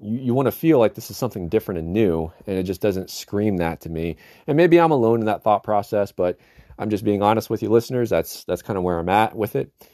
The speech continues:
Uh, but I do overall thoroughly enjoy the controller, uh, just those two little gripes I have. And because of this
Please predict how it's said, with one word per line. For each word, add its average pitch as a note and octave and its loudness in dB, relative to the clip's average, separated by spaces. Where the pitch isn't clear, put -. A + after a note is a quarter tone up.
Uh, E2+ 4
but G#2 4
I B2 6
do C#3+ 6
overall A2 2
thoroughly C3+ 0
enjoy G#2+ -2
the F2+ -2
controller, F#2 2
uh, F2+ -2
just G#2+ -8
those G2+ 0
two G#3+ -4
little F#3 4
gripes A2+ 4
I G#2 2
have. G2 -2
And A2 -2
because G3+ 0
of F#2 2
this D#2+ 0